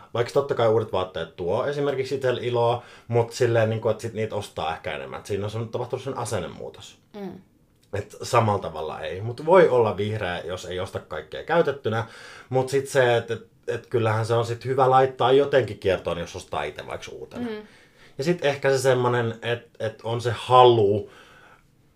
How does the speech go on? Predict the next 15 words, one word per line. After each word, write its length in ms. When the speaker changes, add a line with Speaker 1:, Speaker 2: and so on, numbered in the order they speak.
Speaker 1:
et, 260
et, 220
et 160
niinku 400
asioita 400
kehitettäis 800
vaikka 160
siihen 220
suuntaan, 520
et 120
niinku 520
kiertotaloudesta 800
tulisi 300
helpompaa 880
ja 300